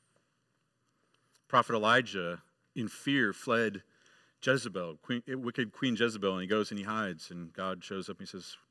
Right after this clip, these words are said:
"What are you doing here, Elijah? What are you, what are you doing?" And Simon Peter turned his back on the Lord, denied him three times, the Lord Jesus Christ says,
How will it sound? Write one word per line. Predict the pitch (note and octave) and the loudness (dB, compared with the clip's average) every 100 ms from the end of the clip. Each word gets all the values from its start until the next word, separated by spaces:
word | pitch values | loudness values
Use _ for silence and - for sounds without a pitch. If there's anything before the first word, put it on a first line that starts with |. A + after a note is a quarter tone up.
| _ _ _ - | _ _ _ -14
"What | C#3 | -10
are | |
you | F#3 | -4
doing | D3 F3 B2 | -2 -2 -2
here, | F2 D#2+ - _ _ _ _ _ _ | -4 -8 -14 _ _ _ _ _ _
Elijah? | F#2 E2 - E2+ | -14 -14 -14 -12
What | A2 | -8
are | C#3 | -8
you, | |
what | D3 | -10
are | F3+ | -12
you | |
doing?" | D#3+ G2+ - _ _ _ _ - - _ _ _ _ _ _ _ _ _ _ _ _ _ | -12 -12 -14 _ _ _ _ -20 -20 _ _ _ _ _ _ _ _ _ _ _ _ _
And | - | -2
Simon | - C#3 C3 | 4 6 6
Peter | A#2 D3 C#3 A#2+ A2+ - _ - | 4 4 6 4 0 -10 _ -4
turned | C3+ C3+ | -2 0
his | G#2+ | 0
back | B2 C3 C#3 | 2 2 0
on | B2+ | -4
the | |
Lord, | A2+ A2+ B2 | -2 0 -2
denied | G2+ G#2 B2 | -2 0 0
him | A#2 | 0
three | - B2 | -4 -6
times, | A2+ A2+ A#2 C3+ C#3 - | -6 -4 -4 -4 -8 -10
the | A2 | -6
Lord | G#2 A2 | -4 -4
Jesus | G#2+ G#2 G2 | -4 -6 -8
Christ | - G2+ A2 C3 - - - _ _ _ _ _ _ _ _ _ _ | -8 -8 -8 -10 -16 -20 -20 _ _ _ _ _ _ _ _ _ _
says, | - - - | -18 -16 -16